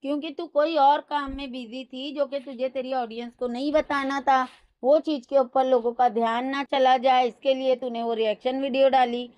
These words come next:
और तू आके बोल रही है कि लाइफ डिस्टर्ब हो गई है उस का, ये झगड़े की वजह से,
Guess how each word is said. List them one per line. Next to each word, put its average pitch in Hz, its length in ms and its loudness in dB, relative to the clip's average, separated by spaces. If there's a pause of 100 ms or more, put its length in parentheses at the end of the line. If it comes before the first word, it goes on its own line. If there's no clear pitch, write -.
(280)
और 269 180 4
तू 302 160 -4
आके 262 320 2
बोल 247 240 0
रही 240 180 -4
है 262 80 2
कि 277 120 -4
लाइफ 240 340 2
डिस्टर्ब 247 520 -2
हो 247 120 4
गई 233 220 0
है 254 120 4
उस 269 320 -2
का, 233 960 0
ये 240 280 2
झगड़े 233 360 0
की 302 160 -4
वजह 247 300 0
से, 262 340 0